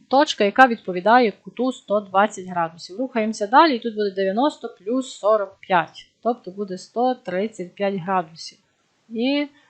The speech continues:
дев'яносто плюс шістдесят, е, це в нас сто п'ятдесят градусів. Такий кут. І такий розгорнутий кут традиційно сто вісімдесят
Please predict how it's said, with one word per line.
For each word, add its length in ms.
дев'яносто 500
плюс 240
шістдесят, 800
е, 260
це 200
в 60
нас 220
сто 300
п'ятдесят 720
градусів. 760
Такий 280
кут. 320
І 100
такий 320
розгорнутий 680
кут 320
традиційно 680
сто 420
вісімдесят 840